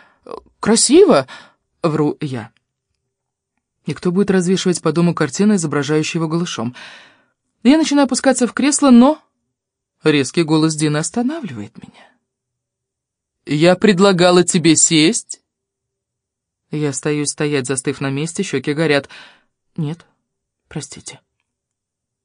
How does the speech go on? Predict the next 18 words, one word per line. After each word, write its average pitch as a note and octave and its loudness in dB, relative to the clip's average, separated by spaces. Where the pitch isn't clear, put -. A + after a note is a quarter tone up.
Она C#4+ 0
внимательно B3 2
рассматривает C3+ -4
меня. C#3 -6
«Мгм. D3 -8
Значит, A#3 0
ты C4 4
и - 6
есть - 0
та E3+ 2
девчонка, D3+ -2
которая, D3+ 0
по C#3+ -8
словам C#3+ 0
Каллума, C#3+ 0
является C3+ -2
дочерью C#3 -4
Стива. - -8